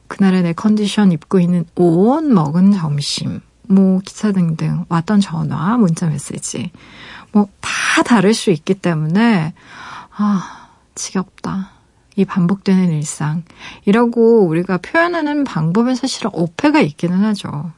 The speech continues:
늘 다르니까. 근데 우리 늘 비슷하다고 느끼잖아요. 그래서 이 비슷함을 어떻게 하면, 음, 우리식으로 재해석해서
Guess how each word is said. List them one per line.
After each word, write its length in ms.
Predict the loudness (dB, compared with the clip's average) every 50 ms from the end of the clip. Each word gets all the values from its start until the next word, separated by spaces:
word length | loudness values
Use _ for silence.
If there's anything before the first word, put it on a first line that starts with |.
| _ 0
늘 140 | 0 0
다르니까. 720 | 0 -2 -4 -4 -4 -2 -2 -2 -4 -8 -10 -10 -10 -10 -10 -12 _ _ _ _ -20 -20 -20 -20 -6 _
근데 140 | 2 4 6
우리 180 | 6 6 6
늘 140 | 6 4 2
비슷하다고 540 | 2 0 -4 -6 -4 -4 -2 -2 -2 -4 -4
느끼잖아요. 1120 | -6 -8 _ -12 -12 -10 -8 -6 -6 -6 -6 -6 -4 -2 0 0 2 2 2 0 0 -2
그래서 580 | -4 -4 -4 -2 0 0 2 2 2 2 0 0 -2 -6 -8 _ _ _ _ _ _ _ _ _ _ _ _ _ _ _ _ _ _ _ _ _ _ _ _ _ _ _
이 240 | 2 4 6 6 4
비슷함을 1000 | 2 2 0 0 0 -2 -8 _ -8 -2 0 2 2 2 2 2 2 2 2 0 -2 -2
어떻게 440 | -4 -2 -2 -2 -4 -2 -2 -2 0
하면, 540 | 2 2 2 2 2 2 2 0 0 -2 -6 _ _ _ _ _ _ _ _ _ 2
음, 480 | 4 6 6 6 6 4 4 2 0 -2 -2 _
우리식으로 540 | 2 4 4 4 2 2 -2 -2 -2 -2 -4
재해석해서 1080 | -4 -4 -4 -4 -4 -4 -4 -4 -4 -6 -6 -8 -8 -8 -8 -6 -6 -6 -6 -6 -10